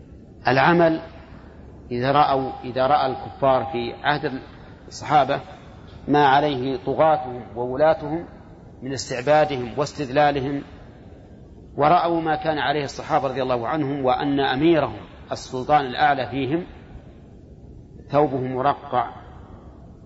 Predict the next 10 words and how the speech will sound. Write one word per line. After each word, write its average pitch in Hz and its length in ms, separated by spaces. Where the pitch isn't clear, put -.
ينام 135 400
في 127 120
المسجد 131 540
على 131 320
كثيب 135 300
من 131 200
الرمل، 139 440
وليس 131 280
عنده 131 380
حارس، 131 720